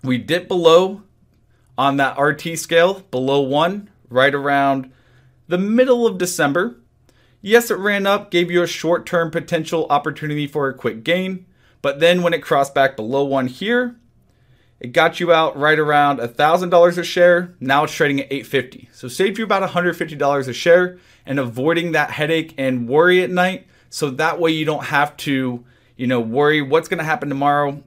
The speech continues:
or, "Oh man, I had a great gain and I'm watching it all go away. How could I have locked my profit in earlier?" Well, R T can do that.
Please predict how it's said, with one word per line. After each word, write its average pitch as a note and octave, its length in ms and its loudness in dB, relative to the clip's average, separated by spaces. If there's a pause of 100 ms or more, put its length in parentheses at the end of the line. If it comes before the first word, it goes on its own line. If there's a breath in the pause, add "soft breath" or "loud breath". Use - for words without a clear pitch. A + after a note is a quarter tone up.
or, B2+ 460 2 (600 soft breath)
"Oh D3 220 2
man, D3+ 280 0
I B2+ 80 -2
had F3 280 0
a F#3 40 -2
great E3 300 2
gain E3 320 0
and C#3 120 -2
I'm C3 120 -4
watching D3 320 0
it C#3+ 80 0
all C#3 160 2
go B2 140 0
away. E3 500 4 (200)
How F#3 180 -2
could F3+ 160 -6
I F3 40 2
have D#3 140 0
locked D#3 240 -2
my D3 140 0
profit C3+ 340 -2
in A#2+ 140 -2
earlier?" G3 420 0
Well, G3 340 2 (380)
R G3 160 4
T G3 200 -6
can F3 120 -8
do E3 120 -2
that. - 240 -10